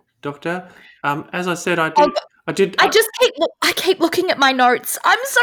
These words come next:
Speaker 2: sorry.
Speaker 1: Yeah.
Speaker 2: Oh, I'm such a bad therapist.
Speaker 1: Look, I mean, it,
Speaker 2: Ah.
Speaker 1: it's understandable to look at your notes instead of me in the face. Um,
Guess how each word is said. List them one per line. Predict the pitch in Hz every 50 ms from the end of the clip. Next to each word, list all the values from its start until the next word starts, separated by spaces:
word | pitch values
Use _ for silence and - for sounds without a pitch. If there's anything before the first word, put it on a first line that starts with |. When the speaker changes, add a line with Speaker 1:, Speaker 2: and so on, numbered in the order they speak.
| 480 508 539
Speaker 2:
sorry. | - 480 359 427 453 453 453 453 453 440 427 415 - -
Speaker 1:
Yeah. | 214 233 240
Speaker 2:
Oh, | 370 403 381 381 370 370 370 370 381 381 381
I'm | 392
such | 392 - 392 381 - -
a |
bad | - 339 311 320 320 -
therapist. | 302 269 269 294 277 269 240 254
Speaker 1:
Look, | 254 220 - -
I | - 202
mean, | 208 208
it, | 202 214
Speaker 2:
Ah. | 311 302 277 294 - 196
Speaker 1:
it's | 196 -
understandable | 202 202 190 214 190 - - 196 185 180 175 175 175 170
to | - 175
look | 170 160 -
at | 180
your | 160 165 151
notes | 151 156 151 151 - - - -
instead | 156 147 - - 156 147
of | 147 139 - - _ _ _ _ _ _ _ _ _ -
me | 160 156 160 151 147
in | 139
the | 135 131
face. | - - 180 170 160 156 170 175 - - - _ - _ _ _ _ _ _ _ - -
Um, | 156 165 160 156 160 156 156 165 -